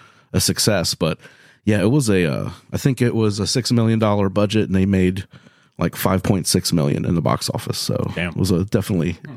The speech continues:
Speaker 1: not successful, but it was mishandled,
Speaker 2: Yeah.
Speaker 1: you know, as far as promotions and things like that. But it kind of launched that D C's kind of direct-to-video market. I mean, that was kind of the launching pad for, they've had a very good run with, you know,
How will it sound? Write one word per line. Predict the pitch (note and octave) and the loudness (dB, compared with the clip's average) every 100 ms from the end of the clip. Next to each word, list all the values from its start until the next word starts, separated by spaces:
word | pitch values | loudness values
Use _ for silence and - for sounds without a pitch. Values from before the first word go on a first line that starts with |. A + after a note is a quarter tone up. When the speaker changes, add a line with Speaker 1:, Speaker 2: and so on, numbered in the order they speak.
| - | -4
Speaker 1:
not | G2 F2+ | -2 -2
successful, | - - F2 F#2+ G#2+ | -4 -2 -2 0 0
but | A#2+ A2+ | 2 2
it | |
was | G#2+ F#2+ - - _ _ _ _ - | 2 2 -2 -8 _ _ _ _ 0
mishandled, | A#2 - G#2 D#2+ - - _ _ _ _ - | 0 2 0 0 -8 -16 _ _ _ _ -2
Speaker 2:
Yeah. | F#2+ | 0
Speaker 1:
you | |
know, | E2+ C2 - | 0 -2 -4
as | |
far | G2+ | -2
as | F#2 | 0
promotions | - F#2 F2 E2+ F#2 F2+ | 0 0 2 0 -2 -4
and | E2+ | -4
things | F2+ E2 | -6 -8
like | - | -8
that. | D#2 E2 _ _ _ _ - | -8 -8 _ _ _ _ -4
But | A2 | 0
it | A2 | 0
kind | B2 E3+ E3 | 2 2 2
of | G2+ | 2
launched | G#2 A2 - | 2 0 -2
that | F2+ D#2 _ _ _ _ _ | -4 -6 _ _ _ _ _
D | G#2+ F2+ | 0 2
C's | - E2+ E2+ - - | 2 2 2 0 -2
kind | - D2 | -2 -4
of | F#2+ | -2
direct-to-video | F#2+ F2 - - - G#2 F2+ F2+ E2+ D#2+ | 0 0 -2 -12 -4 -2 0 2 2 0
market. | F2 E2+ F#2+ F2+ | 0 -2 -6 -8
I | F2 | -6
mean, | E2+ | -2
that | F2 D#2+ | -2 0
was | E2+ - | 0 0
kind | F#2+ D#2+ | 0 0
of | D#2+ | 0
the | D2+ F#2+ - - - | -2 -2 -6 -12 0
launching | F#2 F#2 F#2 | 0 2 0
pad | F2 F2 D#2 | 2 0 0
for, | E2 D2+ E2 _ _ _ _ _ _ - | -2 -2 -2 _ _ _ _ _ _ -6
they've | F#2 - | -4 0
had | A#2 F2+ | 0 2
a | |
very | F2+ G#2+ G2+ F2+ | 2 2 2 2
good | G2 | 2
run | F#2 F#2+ F2+ F2 - | 2 2 2 0 -2
with, | F#2+ - - | -2 -2 -2
you | F#2+ | 0
know, | C#2+ | 0